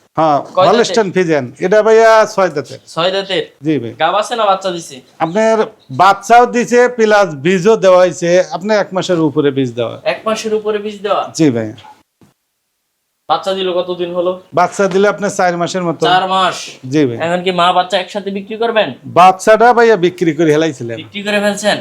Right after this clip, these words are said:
Speaker 1: হ্যাঁ ভাই।
Speaker 2: তাহলে শুধু দুধ আর
Speaker 1: দুধ আর হলে গান পেটে বাচ্চা যে।
Speaker 2: পেটে বাচ্চা?
Speaker 1: জি।
Speaker 2: পেটে বাচ্চা আছে কতদিন?
Speaker 1: পেটে বাচ্চা আছে আপনার এক মাসের উপরে।
Speaker 2: এক মাস?
Speaker 1: জি
Speaker 2: এক
Speaker 1: ভাই।
Speaker 2: মাসে তো শিওর দেওয়া যায় না।
Speaker 1: শিওর তো আমরা বলতেওছি না ভাইয়া।
Speaker 2: আচ্ছা।
Speaker 1: এখনো দুধ আছে আপনার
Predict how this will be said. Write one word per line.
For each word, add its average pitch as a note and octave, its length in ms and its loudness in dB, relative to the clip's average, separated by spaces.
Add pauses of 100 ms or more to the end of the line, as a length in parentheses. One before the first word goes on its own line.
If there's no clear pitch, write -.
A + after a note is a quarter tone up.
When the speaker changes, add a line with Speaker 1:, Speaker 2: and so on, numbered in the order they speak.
Speaker 1:
হ্যাঁ D3 300 0
ভাই। A#2+ 140 -6 (340)
Speaker 2:
তাহলে E3+ 320 0
শুধু G3 280 -8 (180)
দুধ G3 220 0 (140)
আর F#3+ 100 -2 (460)
Speaker 1:
দুধ F#3+ 400 2
আর A3 100 6
হলে A3 260 4
গান G3+ 140 2 (120)
পেটে F#3+ 240 2 (160)
বাচ্চা F3 280 0
যে। F3 180 0
Speaker 2:
পেটে D3+ 160 2
বাচ্চা? F3+ 340 -2 (340)
Speaker 1:
জি। C#3+ 80 0
Speaker 2:
পেটে B2+ 120 2
বাচ্চা F#3 300 -4
আছে G3 160 -12
কতদিন? G#3 380 -10 (220)
Speaker 1:
পেটে F#3+ 200 2
বাচ্চা G3+ 300 0
আছে G#3 120 -2
আপনার F#3+ 220 -2 (100)
এক - 120 -14
মাসের E3 260 -6
উপরে। B2+ 180 -6 (120)
Speaker 2:
এক - 60 -14 (100)
মাস? G#3 200 0 (400)
Speaker 1:
জি C3+ 80 -2
Speaker 2:
এক C3+ 40 2
Speaker 1:
ভাই। - 200 -4
Speaker 2:
মাসে C4 260 -6
তো A#3 40 -12
শিওর G#3+ 280 -6 (100)
দেওয়া G3 200 4
যায় D3+ 160 -4
না। - 100 -12
Speaker 1:
শিওর B3+ 420 4
তো B3+ 180 0
আমরা A3+ 140 2 (100)
বলতেওছি G3+ 480 2
না C#3+ 120 0
ভাইয়া। B2+ 220 0 (460)
Speaker 2:
আচ্ছা। A#2+ 180 -10 (840)
Speaker 1:
এখনো A3+ 340 4
দুধ A3+ 140 4
আছে A#3 220 4
আপনার A3 180 0